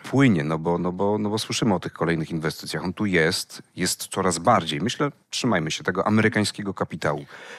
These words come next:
To, to jest dla ciebie potwierdzenie, potwierdzenie tej tezy, że, że właśnie jesteśmy bezpieczni, bo skoro tutaj kapitał płynie, to, to ci, którzy decydują o tym, żeby on tu przypłynął, oni wiedzą,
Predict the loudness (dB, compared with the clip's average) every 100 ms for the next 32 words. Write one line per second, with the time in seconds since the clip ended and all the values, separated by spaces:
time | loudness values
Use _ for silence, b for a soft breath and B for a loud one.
0 | -8 -6 0 2 2 2 0 0 -2 -4
1 | -2 -2 2 2 4 2 2 0 -4 -2
2 | -2 0 0 -2 2 2 4 2 4 2
3 | 2 4 4 4 4 4 4 2 0 2
4 | 2 2 2 4 2 4 6 6 6 4
5 | 4 4 2 4 4 4 4 4 6 6
6 | 6 B B -6 -2 -2 0 0 4 4
7 | 2 2 4 6 6 2 0 0 0 2
8 | 2 2 0 -2 -2 2 4 4 4 4
9 | 6 6 6 2 2